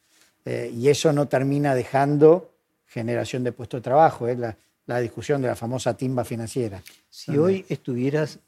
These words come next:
Speaker 2: al frente de la consultora, ¿qué le dirías a tus clientes?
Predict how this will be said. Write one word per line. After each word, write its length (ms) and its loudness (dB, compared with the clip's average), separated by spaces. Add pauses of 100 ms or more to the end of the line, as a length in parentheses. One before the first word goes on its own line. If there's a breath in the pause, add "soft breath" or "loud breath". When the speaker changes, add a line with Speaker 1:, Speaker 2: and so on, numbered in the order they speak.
(280)
Speaker 2:
al 180 -10
frente 400 -4
de 340 -4
la 100 -8
consultora, 680 -10 (1800)
¿qué 120 0
le 80 6
dirías 280 0
a 60 -8
tus 160 -12
clientes? 580 -12